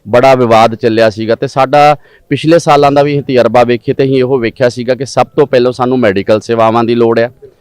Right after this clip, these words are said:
ਔਰ ਉਹਨਾਂ ਘਰਾਂ ਵਾਸਤੇ, ਚਾਹੇ ਉਹ ਜ਼ਿਮੀਂਦਾਰ ਪਰਿਵਾਰਾਂ ਦੇ ਵਿੱਚੋਂ, ਚਾਹੇ ਮਾਤੜ ਪਰਿਵਾਰਾਂ ਦੇ ਵਿੱਚੋਂ ਆ, ਜਿਨ੍ਹਾਂ ਦੇ ਘਰਾਂ ਦੀਆਂ ਛੱਤਾਂ ਚੋਂਦੀਆਂ ਨੇ, ਤਰਪਾਲਾਂ ਦਾ ਪ੍ਰਬੰਧ ਕੀਤਾ, ਨਾਲ ਮੱਛਰਦਾਨੀਆਂ ਦਾ ਪ੍ਰਬੰਧ ਕੀਤਾ।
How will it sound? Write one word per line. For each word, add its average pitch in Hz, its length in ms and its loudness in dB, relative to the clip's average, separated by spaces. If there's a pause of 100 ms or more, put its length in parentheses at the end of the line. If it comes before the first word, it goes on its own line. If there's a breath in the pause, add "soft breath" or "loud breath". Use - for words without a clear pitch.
(320 soft breath)
ਔਰ 143 100 4 (100)
ਉਹਨਾਂ 165 280 2
ਘਰਾਂ 131 280 2
ਵਾਸਤੇ, 127 320 0
ਚਾਹੇ 131 320 2
ਉਹ 139 80 2
ਜ਼ਿਮੀਂਦਾਰ 113 500 2
ਪਰਿਵਾਰਾਂ 120 500 2
ਦੇ 127 100 -2
ਵਿੱਚੋਂ, 127 260 -4
ਚਾਹੇ 123 300 0
ਮਾਤੜ 120 380 -2
ਪਰਿਵਾਰਾਂ 113 440 0
ਦੇ 117 100 -2
ਵਿੱਚੋਂ 117 300 -4
ਆ, 127 100 -2 (320 soft breath)
ਜਿਨ੍ਹਾਂ 143 280 -2
ਦੇ 147 100 -2
ਘਰਾਂ 123 280 2
ਦੀਆਂ 120 160 -2
ਛੱਤਾਂ 139 360 -2
ਚੋਂਦੀਆਂ 120 380 -2
ਨੇ, 123 100 -2
ਤਰਪਾਲਾਂ 113 500 2
ਦਾ 120 140 2
ਪ੍ਰਬੰਧ 127 420 0
ਕੀਤਾ, 123 380 -2 (320 soft breath)
ਨਾਲ 120 260 2
ਮੱਛਰਦਾਨੀਆਂ 120 640 -2
ਦਾ 123 120 0
ਪ੍ਰਬੰਧ 120 380 -2
ਕੀਤਾ। 120 360 -4